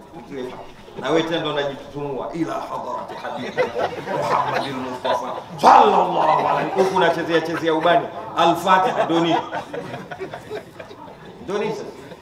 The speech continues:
Tunataka tusikie kauli yako, fikra zako, Sheikh Hussein.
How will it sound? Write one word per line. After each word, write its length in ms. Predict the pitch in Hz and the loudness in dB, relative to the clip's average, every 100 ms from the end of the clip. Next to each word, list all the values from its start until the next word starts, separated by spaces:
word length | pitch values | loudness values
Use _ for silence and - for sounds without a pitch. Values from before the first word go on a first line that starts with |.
| - - - - - | -20 -20 -20 -20 -6
Tunataka 460 | 170 175 233 226 196 | 0 4 4 4 2
tusikie 320 | - - 185 | -2 -6 -6
kauli 440 | - 190 190 165 | -2 2 4 4
yako, 280 | 190 196 - | 4 4 2
fikra 420 | - 202 190 170 170 | -4 -8 -6 -2 -2
zako, 280 | 190 - 143 | 0 -2 -4
Sheikh 220 | 143 139 | -8 -8
Hussein. 380 | 135 151 131 | -10 -10 -10